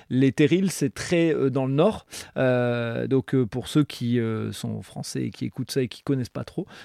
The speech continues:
c'est les montagnes de charbon, euh, qui sont issues de, bah, le fait qu'on ait eu l'exploitation minière, euh, euh, dans le nord et notamment dans le, dans le Pas-de-Calais, euh, où tu vivais avant.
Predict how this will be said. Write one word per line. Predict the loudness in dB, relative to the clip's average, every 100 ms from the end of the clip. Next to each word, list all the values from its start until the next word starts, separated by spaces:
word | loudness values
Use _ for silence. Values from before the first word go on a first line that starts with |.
| -16
c'est | 0 2
les | 4
montagnes | 2 4 4 6
de | 2
charbon, | 2 0 -4 -6 -12 -4
euh, | -2 -2
qui | -4
sont | 0
issues | 0 0 -2
de, | 0 0 0 -2 -6
bah, | -8 -8 -10
le | -8 -8 -8
fait | -6 -6
qu'on | -6 -4
ait | -2
eu | 0 0
l'exploitation | -2 -2 -2 -2 -4 -2
minière, | 0 2 4 2 2
euh, | 0 -2 -6 -16 -6
euh, | -2
dans | 0 2
le | 4
nord | 6 6
et | 4
notamment | 2 4 4 4 2
dans | 2 0
le, | -2 -2
dans | -4 -4
le |
Pas-de-Calais, | -4 -4 -2 0 4 4
euh, | 2 0 -2
où | -4 -6
tu | -6
vivais | -6 -2 -2
avant. | 0 2 2